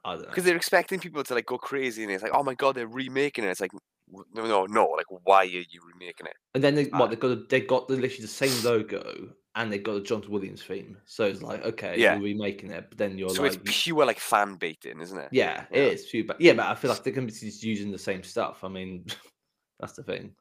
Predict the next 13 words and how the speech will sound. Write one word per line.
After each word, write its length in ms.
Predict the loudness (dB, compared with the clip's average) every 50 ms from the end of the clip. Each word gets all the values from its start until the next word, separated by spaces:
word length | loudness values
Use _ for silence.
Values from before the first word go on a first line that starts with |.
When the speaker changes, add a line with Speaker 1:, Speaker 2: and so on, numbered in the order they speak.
| _
Speaker 1:
Like, 360 | -12 -10 -10 -8 -10 -10 -12 _
uh, 200 | -12 -12 -12 -12 -14 _ _ _ _ _ _ _ _ 2
Speaker 2:
Told 180 | 2 4 4
you, 120 | 4 6 8
Speaker 1:
anyway. 300 | 10 10 12 10 8 6
Speaker 2:
they're 0 |
creatively 500 | 6 6 6 6 4 4 -2 -4 -4 -2
bankrupt. 540 | 4 6 4 4 4 0 -6 -8 -8 _ _
That's 140 | -6 -6 -6
the 60 | -6
problem. 340 | -2 0 4 6 6 6 6
Speaker 1:
Yeah, 100 | 4 -4 -10 _ _ _
yeah. 360 | 0 0 0 0 0 -6 -10